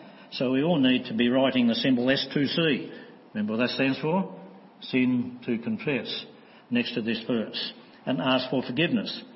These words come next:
when we disobey this command. Well, our last command in James is found in one verse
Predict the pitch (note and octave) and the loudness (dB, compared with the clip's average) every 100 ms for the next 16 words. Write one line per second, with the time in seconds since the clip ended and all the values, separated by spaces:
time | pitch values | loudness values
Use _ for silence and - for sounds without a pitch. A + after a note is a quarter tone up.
0 | - - A2+ A2 G#2+ A#2+ A2+ A2 G#2+ G#2+ | -12 -2 0 0 0 -2 -2 0 -2 -4
1 | - G#2+ G#2+ G2+ F2+ - - - - - | -4 -2 0 0 -4 -12 -20 -20 -20 -20
2 | - - - C#3+ C#3+ C#3+ D#3 - C#3+ A#2+ | -20 -14 -2 2 2 2 2 0 2 2
3 | B2 A2+ A2 A2 A#2+ C#3 A#2 - A#2+ A2+ | 2 2 2 2 2 0 -2 -2 0 2
4 | A2 A2+ A#2 A2 G#2 | 2 2 0 0 -4